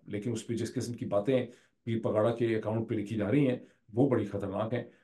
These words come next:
और मुझे यकीन नहीं आता कि पीर पगाड़ा साहब होशो हवास में इस किस्म के tweet कर सकते हैं। तो मैं tweet आपको दिखाता हूँ,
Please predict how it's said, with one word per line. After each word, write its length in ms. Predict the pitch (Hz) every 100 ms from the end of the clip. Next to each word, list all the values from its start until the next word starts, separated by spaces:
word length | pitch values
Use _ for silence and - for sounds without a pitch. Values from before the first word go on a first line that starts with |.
| _ 107
और 80 | 110
मुझे 300 | 113 117 113
यकीन 220 | 131 160
नहीं 140 | 143
आता 220 | 110 113
कि 120 | 117 117
पीर 220 | 113 110
पगाड़ा 260 | 107 110 123
साहब 300 | 123 117 -
होशो 220 | 117 139
हवास 400 | 104 104 110 120 123
में 100 | 117
इस 120 | 113
किस्म 240 | 120 123
के 100 | 120
tweet 260 | 117 117 110
कर 140 | 110
सकते 300 | 104 - -
हैं। 120 | 101 - _ _
तो 60 | 123
मैं 140 | 147
tweet 220 | 156 165
आपको 360 | 156 156 - -
दिखाता 380 | - - 120 160
हूँ, 260 | 165 -